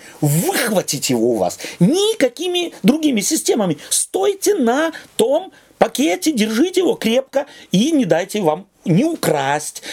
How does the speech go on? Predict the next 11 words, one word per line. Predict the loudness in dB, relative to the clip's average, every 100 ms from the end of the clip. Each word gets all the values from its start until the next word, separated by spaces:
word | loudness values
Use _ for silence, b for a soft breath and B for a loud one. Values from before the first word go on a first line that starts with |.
| B
ни | 0
разбавить, | 2 0 0 0 0 -2 -4 -6 -10 B B
ни, | 2 2 2
э, | 2 0 0
так | -4 -4
сказать, | -4 -4 -4 -4
э, | -4 B B B -8 -8 -8 -12 B 0
добавить | 0 2 -2 -2 -2 -4 -4
чего-то | -2 -2 -2
умнее, | 0 0 2 0
усовершенствовать. | -2 -2 -2 -2 -4 -4 -4